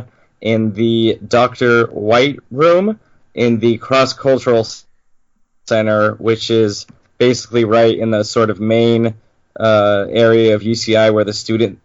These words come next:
uh, student center is, and it's free and open to the public, and I'll be doing a little, uh, book signing and thing, and, and talking to people if people want to talk afterwards. And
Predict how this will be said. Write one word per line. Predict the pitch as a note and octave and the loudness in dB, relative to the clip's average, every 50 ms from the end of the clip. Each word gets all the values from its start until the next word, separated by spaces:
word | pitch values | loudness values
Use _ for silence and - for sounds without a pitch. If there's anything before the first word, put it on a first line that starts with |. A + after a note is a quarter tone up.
| - | -4
uh, | A2+ A#2 A2+ A2 | -2 -2 -2 -2
student | A2 - - A#2+ B2 B2 A#2 | -4 -2 -2 0 0 0 0
center | - A#2+ B2+ C3 | 0 0 2 2
is, | C3 C3 C#3 C#3 - - _ _ _ _ _ _ _ - | 4 4 2 2 -2 -8 _ _ _ _ _ _ _ -6
and | - A2 A2+ A2 A2+ A2+ | -2 0 0 2 2 2
it's | A2+ A2 G#2 G#2+ - - - | 2 2 0 -2 -6 -14 -14
free | - _ _ - - C#3+ D3 D3+ D3+ D3 D3+ D3 | -16 _ _ -4 -2 0 2 2 4 2 2 2
and | C#3+ B2+ C3+ | 2 2 2
open | C3+ C3+ C3+ D3+ C#3 | 0 0 0 -2 -4
to | B2 B2 C3+ | -4 -4 -6
the | C#3 | -6
public, | C3 - C#3 C3 A#2+ B2+ C3 C3+ C#3+ C#3+ - - - _ _ _ _ _ _ _ _ - | -4 -2 0 0 2 2 2 2 2 -2 -6 -16 -20 _ _ _ _ _ _ _ _ -10
and | - A#2+ B2 A#2+ A#2 A2+ A#2 | -4 -2 0 0 0 0 0
I'll | G#2+ G#2 A#2 A#2+ | 0 0 0 0
be | G#2 A#2 A#2+ A#2+ A#2 | 0 -2 -4 -4 -4
doing | A2+ B2 A#2+ A#2+ A#2 A#2+ A#2 | -2 0 0 2 2 2 2
a | A#2 | 0
little, | A2+ A2 A2+ A#2 A#2 A#2 A#2 A2+ A2+ A2+ G2+ D2+ E2+ | 0 2 2 2 2 2 2 2 2 2 0 -2 0
uh, | G#2+ A2+ A2+ A2 G#2+ G#2 G#2 G#2 G#2 G2+ - _ _ _ - _ _ _ _ _ _ _ - | 0 2 2 2 2 0 0 -2 -4 -6 -10 _ _ _ -20 _ _ _ _ _ _ _ -18
book | - - - - A2+ G#2+ A#2 C3 C3 B2+ | -16 -12 -8 -8 -4 -2 0 -2 -2 -2
signing | - - B2+ B2 A#2+ A#2+ A#2+ A#2+ A#2+ A#2 A#2 A#2 - _ _ | -2 0 2 2 2 2 2 2 2 0 -2 -4 -6 _ _
and | - A2+ A#2 A#2+ | -6 -6 -4 -2
thing, | A#2+ A#2 A#2 A#2 A#2 A#2 | 0 2 2 2 2 0
and, | A2 G#2+ G#2 G2+ G2 D#2 | 0 -2 -4 -6 -6 -6
and | F#2 A2 A2 | -6 -4 -4
talking | G#2+ A2 A2+ A2+ A2 A2+ | 0 0 0 0 0 0
to | A2 G#2 | -2 -4
people | A2 - A2+ A2+ A2 A#2 A2+ G#2+ | -4 -4 -4 -4 -2 -2 -2 -2
if | G#2+ - | -2 -2
people | - A#2 A2+ A#2 A#2 G#2+ | -2 -2 -2 -2 -2 0
want | A2+ A2+ A2+ | 0 0 -2
to | A2+ | -2
talk | - A#2+ A#2 A2+ - | 0 0 0 2 2
afterwards. | A2+ A2+ A2+ - A#2+ A#2 B2 B2+ C3 B2+ B2+ - _ _ _ _ _ _ _ - | 0 -2 0 -2 0 0 2 0 0 -2 -8 -16 _ _ _ _ _ _ _ -6
And | - A2+ A2 G#2+ G#2+ G#2 G#2 G#2 G#2 G#2+ - | -2 0 2 2 2 0 0 -2 -4 -6 -8